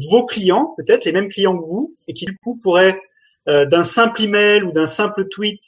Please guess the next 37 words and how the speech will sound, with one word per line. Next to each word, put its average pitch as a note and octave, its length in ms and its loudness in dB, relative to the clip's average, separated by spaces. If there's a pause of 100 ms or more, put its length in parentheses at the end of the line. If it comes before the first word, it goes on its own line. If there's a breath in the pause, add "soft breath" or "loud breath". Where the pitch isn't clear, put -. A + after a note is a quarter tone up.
(100)
vous D#3 140 -10
permettre F#3+ 380 2
d'accéder F#3 720 2
à D3 80 4
leur F#3 340 4
communauté. D#3+ 640 -2 (520 loud breath)
Et D#3 100 -4
puis, A#3+ 120 -8
il C4+ 80 -2
y A#3 40 4
a F3 60 0
ceux C#4 380 -2
qui G3+ 160 -14
vont F#3 100 0
être F#3+ 100 -2
plutôt G#3 240 -6
des F3 320 0
types G#3+ 240 -12
mentors, G3+ 540 0
j'ai F#3+ 80 -4
envie D#3 220 -6
de D3 40 -18
dire, F3 160 -6 (140)
qui F3 80 -10
vont F#3 120 -2
vous F#3 220 -4
aider G#3 220 2
parce - 180 -4
qu'ils F3+ 160 -4
ont F#3+ 60 0
vécu A3 320 -2
déjà A3+ 240 4
ce A3+ 80 -6
que G3 80 -6
vous F3+ 120 -2
avez E3+ 140 4
vécu. F#3+ 520 -2